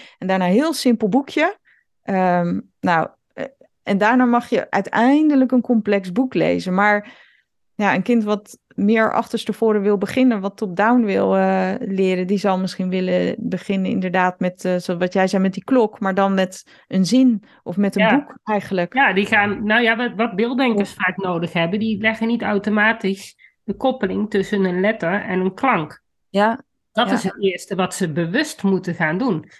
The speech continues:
Speaker 2: Ze moeten
Speaker 1: Ja.
Speaker 2: bewust gaan ontdekken van, "Oh, die letters daar, daar hoort een klank bij. Die
Speaker 1: Mhm.
Speaker 2: horen aan elkaar vast."
Speaker 1: Ja.
Speaker 2: En als ze dat eenmaal doen, dan gaan ze inderdaad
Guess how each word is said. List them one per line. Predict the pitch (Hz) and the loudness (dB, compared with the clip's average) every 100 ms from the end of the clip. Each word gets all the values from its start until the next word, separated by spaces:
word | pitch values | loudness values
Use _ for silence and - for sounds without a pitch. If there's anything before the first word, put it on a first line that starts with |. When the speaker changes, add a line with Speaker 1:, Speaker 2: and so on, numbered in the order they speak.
| _ | _
Speaker 2:
Ze | - | -2
moeten | 214 214 156 | 0 0 -4
Speaker 1:
Ja. | - | -6
Speaker 2:
bewust | 302 330 - | -4 -4 -4
gaan | 240 196 | -2 0
ontdekken | 180 208 294 311 | 2 0 0 -2
van, | 254 196 269 | -2 -2 0
"Oh, | 170 147 - - _ | -2 -4 -14 -20 _
die | 170 | -2
letters | 160 233 294 320 - | 2 2 2 0 2
daar, | 302 349 - _ - _ _ | 2 2 -2 _ -20 _ _
daar | 185 214 226 | -4 0 0
hoort | 254 233 | 0 -2
een | 151 151 | -4 -4
klank | 269 311 - - | 0 2 0 -2
bij. | 156 156 143 151 - | -2 0 0 -6 -4
Die | 240 269 185 | 0 2 2
Speaker 1:
Mhm. | |
Speaker 2:
horen | 208 220 247 | 2 2 2
aan | 196 165 | -2 -4
elkaar | - 147 - | -2 -2 0
vast." | 285 185 - - - _ _ _ | 2 0 -2 -16 -20 _ _ _
Speaker 1:
Ja. | 214 233 - _ _ _ _ _ _ _ _ _ _ _ _ _ | 0 0 -2 _ _ _ _ _ _ _ _ _ _ _ _ _
Speaker 2:
En | 233 226 208 - _ | 0 2 0 -4 _
als | - 226 - | -6 -4 -2
ze | 180 | 0
dat | 294 302 | 0 2
eenmaal | 240 180 | 0 0
doen, | 175 180 | 0 0
dan | 262 | 0
gaan | - 202 - | 0 0 -2
ze | - | -6
inderdaad | 170 156 165 180 - | -6 -2 0 0 -2